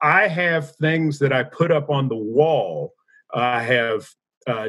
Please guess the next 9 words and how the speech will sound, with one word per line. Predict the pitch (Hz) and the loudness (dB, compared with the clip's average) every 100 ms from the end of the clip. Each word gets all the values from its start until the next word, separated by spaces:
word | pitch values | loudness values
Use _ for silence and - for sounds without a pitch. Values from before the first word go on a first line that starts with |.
| 110 | -2
different | 139 143 151 147 | 0 2 -2 -2
notes, | 123 139 151 156 147 - - | 0 4 4 2 -6 -18 -10
charts, | - 147 139 135 139 - - - | -2 2 2 0 -4 -8 -16 -10
rosters, | 120 139 147 143 - 147 135 135 135 127 - - | 0 2 2 -2 -4 -2 0 -2 -4 -6 -10 -14
statistics. | - - 117 - 151 143 - 143 139 - - - - - - 160 | -14 -10 -8 2 2 2 0 -2 -2 -8 -12 -14 -20 -20 -12 -4
Um, | 131 120 117 117 131 - | 0 0 -2 -4 -6 -2
I | |
mean, | 147 143 | 0 2
just | 165 143 | -2 -4